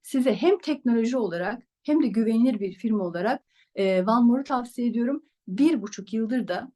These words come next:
kendim bel fıtığı, fibromiyalji ve migrenden kurtulmuş biri olarak, bir, bir yıl, iki ay oldu daha doğrusu. Ve bu süreçte birçok danışanımda da özellikle migren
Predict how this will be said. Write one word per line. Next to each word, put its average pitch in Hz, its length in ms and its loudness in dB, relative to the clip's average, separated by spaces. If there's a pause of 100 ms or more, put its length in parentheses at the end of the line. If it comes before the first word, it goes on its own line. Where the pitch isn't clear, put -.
kendim 233 520 2 (160)
bel 254 300 0
fıtığı, 175 440 -8 (100)
fibromiyalji 214 920 2 (220)
ve 202 80 6
migrenden 202 720 0
kurtulmuş 208 720 -2
biri 202 120 2
olarak, 185 340 -4
bir, 214 180 0 (200)
bir 240 180 6
yıl, 226 220 0
iki 208 220 -8
ay 175 120 -6
oldu 165 200 -14
daha 175 160 -8
doğrusu. 294 480 -4 (520)
Ve 262 220 2
bu 381 80 8
süreçte 262 680 0 (320)
birçok 262 440 2
danışanımda 208 600 0
da 170 200 -6
özellikle 240 760 0 (200)
migren 214 640 0